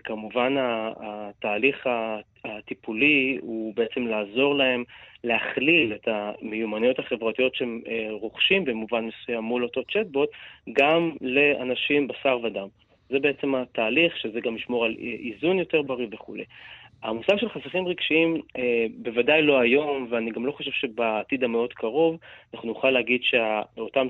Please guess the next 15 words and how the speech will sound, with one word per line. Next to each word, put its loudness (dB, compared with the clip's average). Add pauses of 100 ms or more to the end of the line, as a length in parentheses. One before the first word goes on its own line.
(100)
צ'טבוטים, -2
עם, -12
עם -10
כל 4
כמה 2
שהם -2
מתוחכמים, -4 (460)
יוכלו -2
באמת 2
באמת 0
להבין 0
את -6
כל 0
הניואנסים -2
הרגשיים, -2